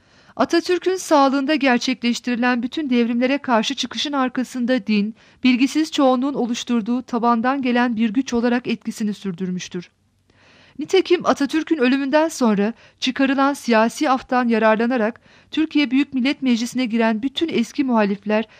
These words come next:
sık sık yineledikleri milli gelenekler, milli inançlar örtüsü altında dil, yazı devrimleri, başta olmak üzere bütün yenilikleri ucundan kıyısından budamaya başladılar. Buna neden olarak da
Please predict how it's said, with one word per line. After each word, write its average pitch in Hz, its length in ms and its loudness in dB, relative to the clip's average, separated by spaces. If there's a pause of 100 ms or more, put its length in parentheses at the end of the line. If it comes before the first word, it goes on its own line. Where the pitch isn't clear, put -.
(100)
sık - 320 -4
sık 277 240 -4
yineledikleri 240 680 0
milli 226 380 2
gelenekler, 220 680 0 (140)
milli 233 320 2
inançlar 240 520 0
örtüsü 220 460 -2
altında 240 520 -2
dil, 208 220 0 (340)
yazı 240 240 2
devrimleri, 202 680 2 (220)
başta 208 360 0
olmak 277 300 0
üzere 254 300 0
bütün 311 320 -2
yenilikleri 254 540 0
ucundan 226 560 -2
kıyısından 233 640 -2
budamaya 202 400 0
başladılar. 175 680 -6 (1160)
Buna 311 160 0
neden 339 280 2
olarak 330 480 2
da 247 200 0